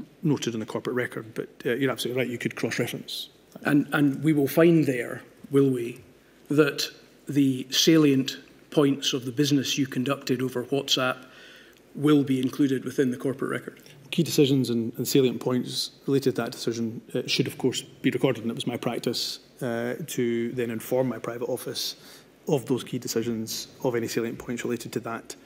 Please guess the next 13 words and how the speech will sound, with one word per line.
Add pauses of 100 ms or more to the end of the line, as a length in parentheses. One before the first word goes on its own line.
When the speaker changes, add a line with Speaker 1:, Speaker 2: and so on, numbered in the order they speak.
(380)
Speaker 1:
Um,
and
if
I
did
not
do
that,
then, (200)
uh,
of
course,
those